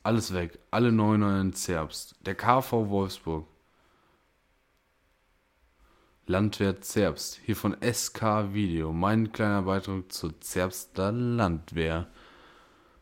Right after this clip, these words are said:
Zwickau in Zerbst zweitausendacht. Kegelverein verpasst Sensation.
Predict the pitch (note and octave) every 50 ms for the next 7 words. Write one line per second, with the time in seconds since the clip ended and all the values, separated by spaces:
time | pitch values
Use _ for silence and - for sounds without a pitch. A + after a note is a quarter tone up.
0 | _ _ _ _ _ _ _ - - - A#2 A#2+ A2+ A#2+ A#2 A2+ A2+ - - -
1 | - G#2 G2 F2 - - G2+ G#2 A2+ A#2 A2 - - - - G#2 G2 F#2+ F#2 F2
2 | F2+ E2+ - - - A#2 C#3+ D3+ - - - - - - - - - _ _ _
3 | _ _ _ _ _ _ _ _ _ _ _ _ _ _ _ _ _ _ - -
4 | - A2 A2+ A2 G#2 - - F#2 A1+ B1 F#2+ G2 G2 G2+ F#2+ - - F2+ - -
5 | G2+ F#2+ F#2+ - - - E2+ E2+ E2 E2 E2 D#2+ - - - D2+ D#2